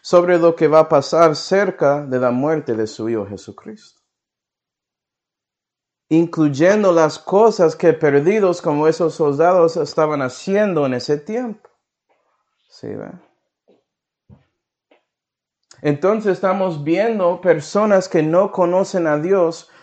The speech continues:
cumpliendo escrituras sin reconocerlo. ¿Y sabes qué? Es lo mismo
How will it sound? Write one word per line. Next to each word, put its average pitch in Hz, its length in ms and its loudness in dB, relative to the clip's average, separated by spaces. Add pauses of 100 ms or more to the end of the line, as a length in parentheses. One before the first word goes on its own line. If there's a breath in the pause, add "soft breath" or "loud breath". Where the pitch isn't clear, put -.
(140 soft breath)
cumpliendo 175 960 0
escrituras 175 920 0
sin 170 320 -4
reconocerlo. 143 960 -10 (920 soft breath)
¿Y 143 120 -2
sabes 175 360 4
qué? 190 180 4
Es 175 140 2
lo 170 120 2
mismo 151 800 -4